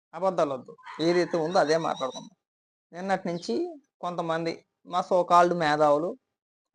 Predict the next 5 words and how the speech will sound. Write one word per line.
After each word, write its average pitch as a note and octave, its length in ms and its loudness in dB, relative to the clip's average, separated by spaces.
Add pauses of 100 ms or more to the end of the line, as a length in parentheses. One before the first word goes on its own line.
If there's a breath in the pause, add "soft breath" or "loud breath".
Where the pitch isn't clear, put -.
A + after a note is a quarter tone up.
అపర D#3 200 0 (120)
మేధావులు, C#3 460 -4 (520)
జర్నలిస్టులు, D#3+ 840 -2 (1120)
ఇంకా A#3 260 2
కొంతమంది A3 340 2